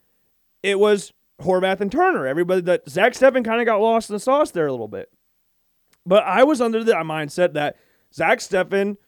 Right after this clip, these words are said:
shouldn't be displaced until he loses it.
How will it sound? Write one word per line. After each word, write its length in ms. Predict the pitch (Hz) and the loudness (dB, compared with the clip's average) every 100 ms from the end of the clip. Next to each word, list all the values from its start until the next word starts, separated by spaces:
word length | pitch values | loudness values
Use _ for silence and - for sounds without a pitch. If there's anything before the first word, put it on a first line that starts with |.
| _ _ | _ _
shouldn't 380 | - 185 208 196 | -10 -6 -6 -4
be 160 | 240 202 | -6 -2
displaced 640 | 233 - - 175 180 180 | -4 -4 -4 -2 -2 -4
until 400 | 175 175 190 196 | -10 -8 -2 -2
he 160 | 208 208 | -2 -6
loses 500 | 220 311 269 151 127 | -4 -2 -2 -6 -12
it. 200 | - | -14